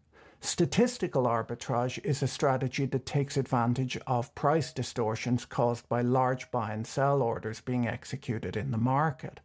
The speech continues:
It's one of the core strategies at Renaissance Capital,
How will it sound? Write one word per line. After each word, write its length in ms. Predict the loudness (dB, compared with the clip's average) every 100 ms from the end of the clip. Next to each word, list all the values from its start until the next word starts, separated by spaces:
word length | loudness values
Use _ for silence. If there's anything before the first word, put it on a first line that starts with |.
| _
It's 180 | 0 4
one 180 | 4 4
of 100 | 2
the 100 | -2
core 320 | 0 2 2
strategies 720 | 0 0 2 0 -2 -4 -4
at 100 | 0
Renaissance 640 | 2 2 0 0 -2 -2 -4
Capital, 720 | 0 2 0 -4 -4 -4